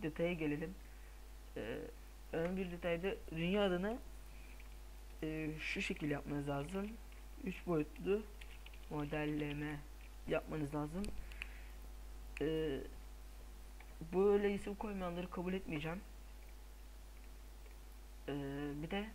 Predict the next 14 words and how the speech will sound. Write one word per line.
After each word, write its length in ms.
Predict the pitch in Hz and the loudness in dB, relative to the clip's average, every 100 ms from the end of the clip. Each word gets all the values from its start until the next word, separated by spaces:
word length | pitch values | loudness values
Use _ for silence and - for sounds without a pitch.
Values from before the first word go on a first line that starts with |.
| - - - - - - - - - - - - - - - - - | -10 -12 -10 -12 -10 -12 -12 -12 -12 -12 -12 -12 -10 -10 -10 -10 -2
mesaj 380 | 156 170 175 202 | 6 6 8 4
olarak 320 | 185 190 196 202 180 | 6 6 4 0 2
bana 320 | 170 180 190 | 4 4 2
hani, 240 | 180 170 170 - - - - | 2 0 -2 -8 -12 -10 -2
e, 60 | 151 147 151 147 151 - - - | 2 4 6 4 0 -4 -8 0
linki 320 | 175 180 185 | 2 2 2
attınız, 320 | 185 - 170 - | 2 2 -4 0
tamam, 240 | 185 185 175 | 0 2 0
her 60 | |
şey 160 | - 175 | -2 0
tamam, 200 | 185 208 | 0 0
bir 60 | |
de 80 | 208 - | -2 0
isminizi 580 | 175 170 160 165 190 | -2 0 0 2 0